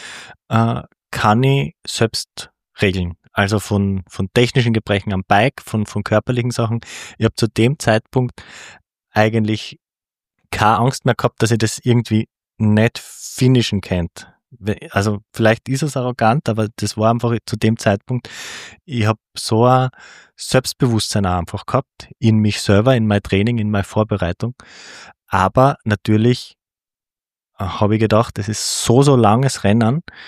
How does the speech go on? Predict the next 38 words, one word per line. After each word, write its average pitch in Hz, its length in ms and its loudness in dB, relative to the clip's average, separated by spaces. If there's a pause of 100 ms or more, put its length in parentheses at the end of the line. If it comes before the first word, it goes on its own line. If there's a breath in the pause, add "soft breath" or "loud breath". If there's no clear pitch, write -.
(380 loud breath)
und 104 280 -2
ich 107 80 -8
bin 110 140 0
immer 120 240 6
mit 113 180 0
den 107 100 0
drei 101 220 2
Stunden 110 460 -2
Schlaf - 340 0
gut - 240 -4
gefahren, 120 440 0 (480)
aber 131 540 0 (1500)
hab 110 60 2
mir 110 80 8
gedacht, 104 180 2 (640)
fälschlicherweise 104 840 0 (140)
kann - 180 0
ich 92 80 4
jetzt 98 220 0
sagen, 113 140 0
ich 107 60 2
hab 107 180 0
gedacht, - 80 -20 (320 loud breath)
ich 107 60 -10
kann 117 120 2
hinten 139 320 0
außer 110 280 2
dann 117 160 4
eh 131 160 4
weniger 92 360 2
schlafen. - 400 -8
Tue 117 160 4
ich 123 60 4
nicht 123 180 2
am 104 120 0
ersten - 480 0
Tag 101 240 2
schon 107 280 0